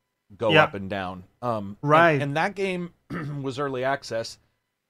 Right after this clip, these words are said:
Speaker 1: but it had a lot going for it. And, uh, I, I, you know, once a game comes in and out of early access, I couldn't tell you where it is because I just don't track those games. But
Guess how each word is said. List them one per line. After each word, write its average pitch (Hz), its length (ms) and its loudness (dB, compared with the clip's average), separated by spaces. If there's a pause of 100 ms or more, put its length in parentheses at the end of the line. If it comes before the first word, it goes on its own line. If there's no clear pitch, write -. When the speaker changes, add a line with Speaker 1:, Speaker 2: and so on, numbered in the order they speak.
(720)
Speaker 1:
but 160 100 0
it 143 40 0
had 160 100 4
a 143 40 2
lot 147 240 6
going 143 240 2
for 104 200 -2
it. - 100 -10 (1120)
And, 131 500 0
uh, 123 180 4 (120)
I, 123 220 2
I, 127 140 -2
you 135 100 -8
know, 104 260 -4
once 143 380 -4
a 127 40 -8
game 110 280 -4
comes 113 280 -4
in 110 140 -4
and 101 100 -4
out 104 140 0
of 90 80 -6
early 98 240 -2
access, 98 380 -2
I 98 80 -2
couldn't 95 260 -10
tell 98 160 -6
you 92 160 -8
where 90 220 -6
it 90 40 -8
is 92 300 -6
because - 540 -14
I 98 60 -8
just 95 200 -10
don't 90 120 -8
track 87 240 -10
those 90 160 -10
games. 90 380 -10
But 92 220 -6